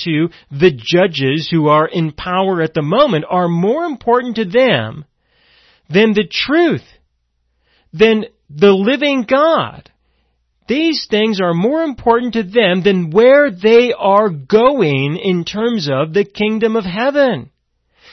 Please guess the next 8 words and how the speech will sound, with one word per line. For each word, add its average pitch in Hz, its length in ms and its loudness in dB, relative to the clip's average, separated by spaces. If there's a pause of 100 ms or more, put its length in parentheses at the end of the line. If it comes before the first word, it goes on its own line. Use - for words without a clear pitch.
(360)
That 247 420 0
is 208 220 0
an 196 100 0
attitude 208 960 -2 (420)
of 190 140 0
a 185 100 4
suicidal 202 920 -2
person, 240 720 -4